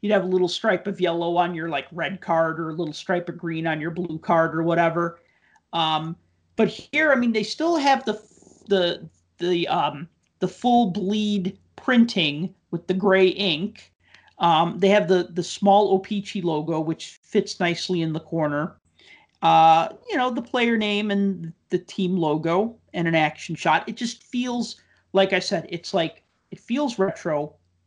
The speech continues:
but it has, like, just enough about it to, like,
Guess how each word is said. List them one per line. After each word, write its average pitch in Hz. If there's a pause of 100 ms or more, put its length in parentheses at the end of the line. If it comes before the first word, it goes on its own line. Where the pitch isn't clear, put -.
(500)
but 185
it 185
has, 196
like, 196
just -
enough 208
about 170
it 190 (880)
to, 202
like, 160